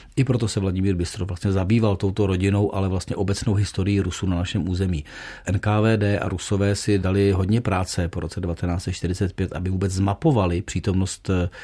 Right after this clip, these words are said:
ruských občanů na území Československa, a československá státní správa tomu opravdu nechala volné ruce, včetně povědomosti Jana Masaryka jako ministra zahraničí.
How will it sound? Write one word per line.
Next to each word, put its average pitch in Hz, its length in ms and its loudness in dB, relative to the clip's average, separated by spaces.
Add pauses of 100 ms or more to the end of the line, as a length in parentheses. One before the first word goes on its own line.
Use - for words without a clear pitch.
(100)
ruských 104 480 0
občanů 95 540 0
na 95 100 2
území 90 320 0
Československa, 90 840 -4 (340)
a 98 60 -2
československá 95 640 -2
státní 90 360 -2
správa 85 360 -2
tomu 95 180 -2
opravdu 87 360 -4
nechala 85 340 -2
volné 87 300 0
ruce, 87 240 -2
včetně 107 380 0
povědomosti 87 1000 -2
Jana 85 260 -2
Masaryka 85 480 -2
jako 76 200 -4
ministra 85 360 -2
zahraničí. 82 640 -4